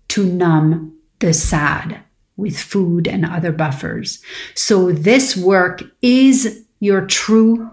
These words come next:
ticket to freedom. If you are ready to lose your weight for the last time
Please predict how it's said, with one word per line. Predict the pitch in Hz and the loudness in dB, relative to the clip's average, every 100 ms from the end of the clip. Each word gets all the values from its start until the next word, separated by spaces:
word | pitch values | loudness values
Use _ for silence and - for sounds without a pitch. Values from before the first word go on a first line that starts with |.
| - _ | -20 _
ticket | - 190 - 170 165 - _ _ | -6 -4 -2 -2 -2 -10 _ _
to | - | -6
freedom. | 175 - - 180 165 - - - - _ _ _ _ _ _ _ _ _ _ _ _ _ - - - - _ _ _ | -4 -6 -4 -2 -2 -2 -6 -8 -10 _ _ _ _ _ _ _ _ _ _ _ _ _ -20 -20 -20 -20 _ _ _
If | 170 160 - | -10 -6 -2
you | 202 - | -2 0
are | 208 214 | 0 0
ready | 208 190 180 165 160 160 _ _ | 0 -2 0 -2 -4 -8 _ _
to | - 202 | -4 -2
lose | 170 196 202 220 233 | 0 0 0 0 0
your | 240 | 0
weight | 220 190 175 170 - - - | 0 0 -2 -4 -8 -18 -6
for | 190 | -4
the | 185 | -2
last | 175 160 160 - | -2 -2 -2 -4
time | - 151 151 151 165 - | -6 -6 -4 -4 -8 -12